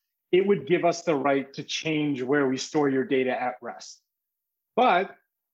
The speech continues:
if you're a smart company and you're looking at different things, you're negotiating it. And if you're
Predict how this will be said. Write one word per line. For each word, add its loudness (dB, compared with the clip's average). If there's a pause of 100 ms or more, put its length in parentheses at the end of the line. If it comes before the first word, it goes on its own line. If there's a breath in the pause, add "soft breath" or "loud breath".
if -6
you're 2
a 0
smart -2
company -4
and -4
you're 0
looking 0
at -2
different -6
things, -2
you're -2
negotiating 0
it. -2
And -12
if -6
you're 0